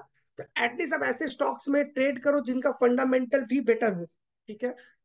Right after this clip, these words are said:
तो इसलिए इसमें थोड़ा सा फंडामेंटल पार्ट को भी डाला गया सेक्टर एनालिटिक्स पार्ट के through।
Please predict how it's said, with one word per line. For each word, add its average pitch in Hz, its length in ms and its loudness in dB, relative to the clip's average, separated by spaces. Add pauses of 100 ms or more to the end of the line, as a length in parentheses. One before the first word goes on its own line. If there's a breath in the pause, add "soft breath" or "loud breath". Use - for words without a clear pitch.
तो 214 360 -4 (360)
इसलिए 269 260 -6
इसमें 254 240 -8
थोड़ा 262 140 -2
सा 262 100 -2
फंडामेंटल 254 480 -2
पार्ट 226 260 -4
को 247 100 -8
भी 254 100 -2
डाला 226 200 0
गया 254 140 -2
सेक्टर 233 220 0
एनालिटिक्स 226 480 2
पार्ट 208 180 -4
के 247 140 -2
through। 240 300 0